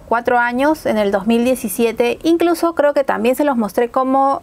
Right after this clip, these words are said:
un producto favorito del año. Y obviamente durante todo este tiempo las he lavado y a pesar de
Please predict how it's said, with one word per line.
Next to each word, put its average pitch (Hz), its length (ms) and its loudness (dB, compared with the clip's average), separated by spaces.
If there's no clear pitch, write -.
un 247 100 0
producto 247 320 2
favorito 220 460 0
del 214 180 2
año. 214 360 -2
Y 339 80 2
obviamente 330 600 0
durante 254 320 2
todo 277 120 2
este 269 160 -2
tiempo 269 360 0
las 247 180 -2
he 240 80 2
lavado 240 640 0
y 320 120 4
a 359 100 2
pesar 254 380 0
de 262 260 2